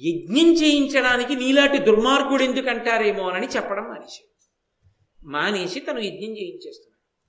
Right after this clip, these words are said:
కొంతకాలం అయిపోయిన తర్వాత ఎంత సంఖ్యలో ఆ మంత్రాల్ని ఆమ్నాయం చెయ్యాలో అంత చేసి, పాపం అర్ధావసు తిరిగి యజ్ఞశాలలోకి వచ్చాడు.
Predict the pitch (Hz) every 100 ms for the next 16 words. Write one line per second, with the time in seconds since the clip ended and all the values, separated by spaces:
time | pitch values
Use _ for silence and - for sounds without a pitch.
0 | _ _ _ _ 180 190 208 175 170 208
1 | 226 180 185 208 202 185 170 180 233 170
2 | 151 170 214 - _ - 214 214 - 202
3 | 202 - 208 202 202 196 185 190 185 185
4 | 185 190 185 180 180 185 175 170 175 175
5 | 175 170 170 165 160 156 165 165 214 -
6 | 151 151 143 - 131 - 233 381 - -
7 | - _ _ _ _ 190 202 233 208 175
8 | 147 165 208 208 190 165 170 240 220 143
9 | 175 175 160 147 151 151 - - -